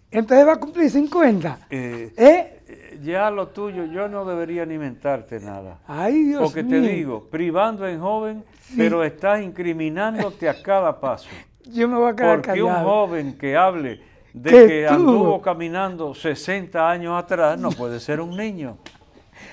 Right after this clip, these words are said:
Speaker 1: Ya, siga,
Speaker 2: Eh, entonces,
Speaker 1: siga.
Speaker 2: oiga, bien.
Speaker 1: Sí.
Speaker 2: Eh, mira, de lo que mencionamos del padre Polín, yo puse en Facebook,
Speaker 1: Ujú.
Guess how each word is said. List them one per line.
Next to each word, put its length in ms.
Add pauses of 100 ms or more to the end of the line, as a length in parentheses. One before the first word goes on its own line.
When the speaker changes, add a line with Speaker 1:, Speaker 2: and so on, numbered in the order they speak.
(120)
Speaker 1:
Ya, 300
siga, 400
Speaker 2:
Eh, 300
entonces, 400
Speaker 1:
siga. 160
Speaker 2:
oiga, 180 (800)
bien. 440
Speaker 1:
Sí. 400 (200)
Speaker 2:
Eh, 420 (1400)
mira, 500
de 460
lo 160
que 120
mencionamos 720
del 180
padre 380
Polín, 580 (640)
yo 340
puse 540 (640)
en 160
Facebook, 580
Speaker 1:
Ujú. 220